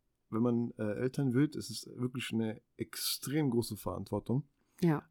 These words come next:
Speaker 1: Man muss dazu auch sagen, jetzt mal das Ganze um, f-, f-, zu ver-, äh, einfachen. Es ist wie das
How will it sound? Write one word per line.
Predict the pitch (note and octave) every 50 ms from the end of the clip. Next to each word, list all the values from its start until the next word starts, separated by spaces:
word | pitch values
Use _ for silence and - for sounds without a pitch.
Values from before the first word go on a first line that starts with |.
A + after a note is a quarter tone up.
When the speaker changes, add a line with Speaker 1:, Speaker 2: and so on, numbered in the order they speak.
| _ - -
Speaker 1:
Man | A2 A2 A2 A2+ - A2+ A#2 A#2+
muss | C3+ C#3
dazu | - C#3+ C3 - C#3
auch | C3 A#2+
sagen, | A2 A2+ A2 A#2 C3 C3+ C#3 C3 - - - - C3+ C3 C#3 C#3 C3 B2+ B2
jetzt | B2 A#2 - -
mal | C3+ C3 B2+
das | B2 - -
Ganze | B2+ C3 C3+ - C#3
um, | C3 B2 A#2+ A#2 - - - -
f-, | - - -
f-, | - - - - - - - - - -
zu | - A#2
ver-, | A#2 B2+ A#2 A#2 - - -
äh, | - A2+ A2+ A2+ A2+ A2 A#2 A#2
einfachen. | B2+ C3+ C#3 - A#2+ G#2 G#2+ F#2 F2+ _ _ - - - - _ _ _ _ -
Es | A2+ - -
ist | C3+ - -
wie | C#3
das | B2+ C3 A#2+ - -